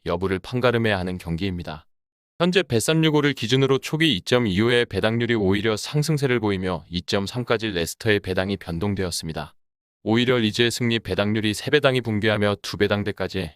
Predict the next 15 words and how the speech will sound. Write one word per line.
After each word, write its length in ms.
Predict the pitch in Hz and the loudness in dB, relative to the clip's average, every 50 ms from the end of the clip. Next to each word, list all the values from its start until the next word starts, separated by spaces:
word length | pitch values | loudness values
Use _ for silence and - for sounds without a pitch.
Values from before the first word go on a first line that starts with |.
| _ _ | _ _
흐름이 320 | - - 120 117 120 113 | -6 -4 -2 -2 -2 0
나타나고 480 | 92 82 - - - 98 98 92 95 90 | -2 -2 -4 -4 -2 -2 0 0 0 -2
있습니다. 480 | - - - 90 85 - 73 73 - _ _ _ _ _ _ _ _ _ - | -2 -2 -4 -4 -4 -4 -8 -10 -12 _ _ _ _ _ _ _ _ _ -4
다만 320 | - 98 113 127 135 123 | -2 0 0 2 0 0
무승부의 480 | 110 110 107 - 127 120 120 123 120 120 | -2 -4 -2 0 0 0 2 0 -2 -2
배당률의 500 | - 107 98 107 110 113 117 117 120 113 | -4 -4 -4 -2 -2 -2 -2 -2 -2 -2
변동이 460 | - - 101 95 98 110 107 107 104 | -2 -4 -6 -4 -2 -2 -2 -4 -4
크지 320 | - - - 135 - 151 | -6 -10 -10 -4 -2 -2
않다 240 | 127 98 95 - 120 | 0 -2 -4 -6 -6
보니 340 | 117 117 113 113 110 104 92 _ _ | -4 -4 -2 -2 -4 -6 -8 _ _
조금은 460 | - - 98 98 104 104 104 104 98 | -8 -8 -4 -2 -2 -2 -2 -2 -2
의아한 340 | 92 98 98 101 98 95 90 | -2 -2 0 0 0 -2 -2
움직임일 460 | 82 90 87 101 98 98 95 90 85 | -4 -4 -4 -4 -4 -4 -4 -4 -4
수 160 | - - 92 | -4 -4 -4
있습니다. 480 | 85 - - 92 82 78 78 76 - | -4 -4 -4 -6 -8 -8 -10 -14 -14